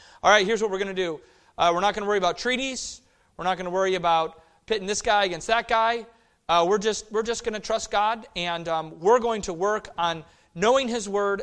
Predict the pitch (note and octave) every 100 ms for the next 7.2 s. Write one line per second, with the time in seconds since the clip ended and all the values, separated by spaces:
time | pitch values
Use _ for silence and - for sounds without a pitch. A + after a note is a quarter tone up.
0 | - D#3+ - G#3 G#3+ G#3 G3 F#3 D#3+ D3+
1 | F3 F3+ E3 D#3 G3+ B3 C4 G3 G3+ G3
2 | G#3+ F3+ - F3 E3 - C#3+ D3+ _ _
3 | _ _ _ _ _ _ _ _ - _
4 | _ _ _ _ _ _ _ _ _ _
5 | _ _ _ _ _ E3+ E3+ F3+ F3 D#3+
6 | F#3 F#3 F3 - D3 G3+ A#3 - D3+ C#3+
7 | -